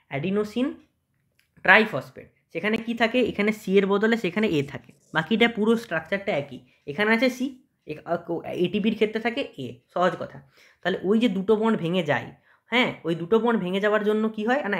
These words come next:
এনার্জিটা পায়। ওই যে এনার্জি যেটা, সেই এনার্জিটার মাধ্যমে থ্রি প্রাইম এন্ডে কি রয়েছে? থ্রি প্রাইম এন্ডে ওএইচ আছে, আমার থ্রি প্রাইম এন্ডে কি রয়েছে? এখানে ওএইচ আছে, ওএইচ, এই, এই ওএইচ আছে। তাহলে আমার কি দেখো, আমি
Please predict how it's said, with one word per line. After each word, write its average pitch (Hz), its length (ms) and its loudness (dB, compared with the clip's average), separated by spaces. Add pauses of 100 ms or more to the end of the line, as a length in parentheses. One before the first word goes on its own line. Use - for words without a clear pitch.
এনার্জিটা 165 420 0
পায়। - 120 -16 (540)
ওই 240 220 2
যে 285 140 6
এনার্জি 143 400 0
যেটা, 123 240 -6 (340)
সেই 214 120 -10 (160)
এনার্জিটার 233 560 4
মাধ্যমে 127 440 -6 (400)
থ্রি 262 140 -2 (120)
প্রাইম 139 240 0 (100)
এন্ডে 127 280 -2 (160)
কি - 140 -8
রয়েছে? 151 240 2
থ্রি 196 180 -12
প্রাইম 208 240 0
এন্ডে 220 240 4
ওএইচ 240 240 4
আছে, 254 120 -6 (420)
আমার 170 160 -4
থ্রি 190 140 -4
প্রাইম 208 200 4
এন্ডে 220 200 6
কি 254 100 2
রয়েছে? 175 220 6
এখানে 214 160 2 (120)
ওএইচ 220 260 6
আছে, 226 140 2
ওএইচ, 226 200 0 (220)
এই, 165 60 -2 (100)
এই 190 140 0
ওএইচ 226 260 6
আছে। 220 100 -4 (280)
তাহলে 165 240 0
আমার 220 180 4
কি 185 100 -4
দেখো, 147 180 -8
আমি 165 100 -6